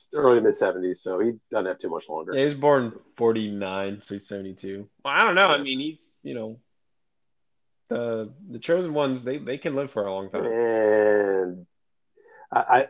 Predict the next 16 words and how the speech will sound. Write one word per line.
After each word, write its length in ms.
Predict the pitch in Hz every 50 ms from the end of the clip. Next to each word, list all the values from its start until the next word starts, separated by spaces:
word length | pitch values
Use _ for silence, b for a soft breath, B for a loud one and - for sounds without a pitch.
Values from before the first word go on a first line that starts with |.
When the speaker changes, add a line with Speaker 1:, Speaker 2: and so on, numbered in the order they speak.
| -
Speaker 1:
I, 60 | 151 147
I 20 |
don't 140 | 139 135 135
know, 120 | 135 131
man. 400 | 127 131 131 127 127 120 110 - -
If, 120 | - 120 - - -
if, 160 | - - 113 - - _ _
if, 180 | - 139 127 - - _ _ _
if 140 | 147 135 131 - - _ _ _
any 240 | 143 151 151 165 170
of 60 | 156
the 80 | 135 135
rumors 420 | 135 143 143 139 139 135 117 -
are 80 | 117 101
half 320 | - 123 123 123 120 -
true, 460 | - - - 131 131 131 131 131 B